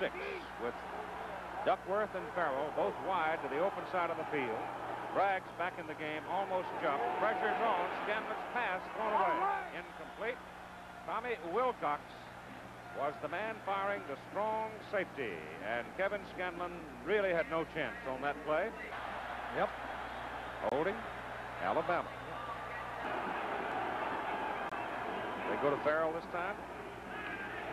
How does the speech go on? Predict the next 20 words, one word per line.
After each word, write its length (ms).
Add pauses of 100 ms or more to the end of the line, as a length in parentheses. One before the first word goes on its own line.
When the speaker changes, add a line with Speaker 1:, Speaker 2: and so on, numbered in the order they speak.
(160)
Speaker 1:
No 120 (100)
chance. 240 (1040)
Number 240 (100)
seventy-four, 760 (200)
David 340 (220)
Hanna, 320 (260)
senior, 380 (160)
Albertville, 800
Alabama. 500 (1700)
Hanna's 260 (120)
comment 320 (300)
yesterday, 640 (500)
"We 160
just 180 (100)
don't 280
like 200 (100)
people 300 (140)
scoring 360 (300)
against 260
us." 140